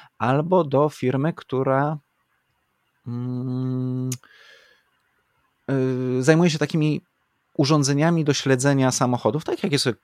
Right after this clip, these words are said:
nie wiem, nie chcemy, żeby nam ktoś, e, ciężarówką, e, jeździł, e, na lewo, to montujemy, żeby wiedzieć, gdzie ta nasza ciężarówka właśnie jest.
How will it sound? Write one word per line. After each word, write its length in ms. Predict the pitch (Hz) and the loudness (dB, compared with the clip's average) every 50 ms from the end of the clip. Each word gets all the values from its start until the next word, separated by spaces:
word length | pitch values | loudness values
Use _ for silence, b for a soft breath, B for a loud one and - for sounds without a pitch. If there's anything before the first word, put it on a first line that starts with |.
| _ _ - | _ _ -8
nie 140 | - 135 | -4 -2
wiem, 280 | 123 113 110 110 110 120 | 0 0 0 0 0 0
nie 100 | 131 143 | 0 0
chcemy, 280 | - - 170 151 143 123 | 0 0 0 0 0 0
żeby 200 | 135 120 120 117 | 0 0 0 0
nam 140 | 120 117 | -2 -2
ktoś, 460 | 107 - - 110 110 - - - - 120 | -4 -4 -4 -4 -4 -4 -4 -4 -4 -2
e, 300 | 113 113 113 113 117 - | -2 0 0 0 -2 -2
ciężarówką, 880 | - 131 120 123 123 123 127 120 - - 123 117 113 113 110 113 113 113 | 0 0 2 4 4 4 4 2 0 0 0 0 2 2 0 0 -2 -2
e, 220 | 113 110 113 113 | -2 -2 -2 0
jeździł, 760 | 120 127 123 120 113 113 117 113 120 120 117 113 110 113 117 | 2 2 2 2 0 -2 -6 -6 -2 -2 -2 0 0 -2 -2
e, 200 | 117 117 117 113 | -2 -2 0 0
na 120 | 110 117 120 | 0 0 2
lewo, 400 | 127 143 170 175 190 190 175 165 | 2 2 2 2 0 0 0 0
to 120 | - 131 | -2 -2
montujemy, 480 | 127 120 104 - 123 131 151 156 143 131 | -2 -2 -2 -2 -2 0 0 0 0 0
żeby 180 | 131 117 120 | -2 -2 -4
wiedzieć, 260 | 117 135 127 135 120 | -4 -2 -2 -2 -4
gdzie 220 | - 120 - 135 127 | -4 -2 0 0 0
ta 120 | - 123 | 0 0
nasza 240 | 120 117 113 - 120 | -2 -2 -2 -4 -6
ciężarówka 540 | - - 113 104 110 107 117 110 - - 117 | -6 -6 -6 -4 -4 -4 -6 -6 -6 -6 -6
właśnie 380 | 113 104 104 107 - - 98 | -6 -6 -6 -8 -8 -6 -4
jest. 320 | 110 143 180 185 180 - | -2 0 0 0 -2 -6